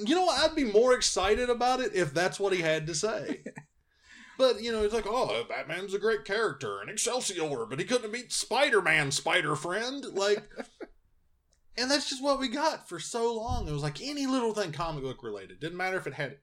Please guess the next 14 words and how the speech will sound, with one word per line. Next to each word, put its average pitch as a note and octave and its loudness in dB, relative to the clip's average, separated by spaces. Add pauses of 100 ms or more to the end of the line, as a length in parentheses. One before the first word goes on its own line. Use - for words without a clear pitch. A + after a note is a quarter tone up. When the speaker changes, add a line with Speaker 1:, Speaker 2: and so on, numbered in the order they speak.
Speaker 1:
anything A3 0
to F3 -2
do D#3+ 0
with B2 -4
him. E2 -12 (160)
Speaker 2:
Mm. A2+ -2 (400)
Speaker 1:
You F3 -6
know, C3+ -4 (120)
stupid - -2
comic D#3+ -4
website C#3 -2
dot A#2+ -6
net B2 -8
was G#2+ -10